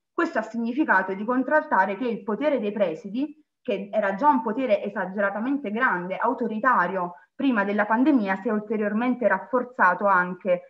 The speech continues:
eh, in questa, in questa nuova, eh, in questa nuova situazione. Eh, gli insegnanti ad oggi quindi sono, eh, tra i settori del mondo del lavoro peggio pagati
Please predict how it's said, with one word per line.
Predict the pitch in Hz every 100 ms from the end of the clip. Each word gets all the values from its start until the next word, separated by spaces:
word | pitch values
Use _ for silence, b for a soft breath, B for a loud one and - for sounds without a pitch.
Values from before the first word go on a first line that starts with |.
| B B
eh, | 208 196 190 185
in | 226 220
questa, | 233 196 - 190 180
in | 185
questa | 208 196 208
nuova, | 185 180 180 170 170 165 -
eh, | 202
in | 196 220
questa | 220 220
nuova | 190 185 175
situazione. | 175 160 156 _ - 139 156 _ _ _ _ 220
Eh, | 214 208
gli |
insegnanti | 277 294 320 240 226 262
ad | 240
oggi | 233 214 214
quindi | 247 220
sono, | 233 214 196 190 -
eh, | 202 190
tra | 214
i | 208
settori | 226 - 294 214
del | 196 202
mondo | 202 202
del | 196 202
lavoro | 190 208 196 185 175 -
peggio | - 214 196 202
pagati | 196 196 160 156 262 302